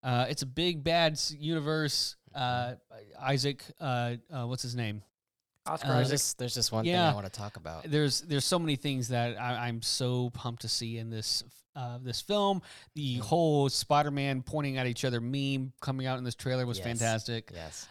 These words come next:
Speaker 1: Uh, this look, I, I, I, I, to, like Justin here, I actually don't wanna watch any more trailers for this, this, sh-, this movie 'cause I just, I just wanna enjoy it.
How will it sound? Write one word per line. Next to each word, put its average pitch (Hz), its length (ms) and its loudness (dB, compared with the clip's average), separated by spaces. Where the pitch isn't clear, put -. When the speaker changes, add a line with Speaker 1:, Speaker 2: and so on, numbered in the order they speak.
Speaker 1:
Uh, 117 380 0
this 135 400 -2
look, 127 160 -6
I, 135 160 2
I, 156 100 4
I, 170 160 4
I, 170 120 4
to, 185 180 4
like 180 240 8
Justin 165 320 4
here, 185 160 0
I 156 120 4
actually 170 180 -2
don't 139 240 2
wanna 131 120 -2
watch 117 220 0
any 123 140 -4
more 117 160 -4
trailers 107 360 -4
for 113 100 -8
this, 104 280 -4
this, 117 180 -4
sh-, - 120 -6
this 120 200 -8
movie 104 240 -6
'cause 110 160 -4
I 120 80 -4
just, 123 240 -6
I 143 60 4
just 135 120 0
wanna 131 160 -2
enjoy 107 320 -6
it. - 180 -12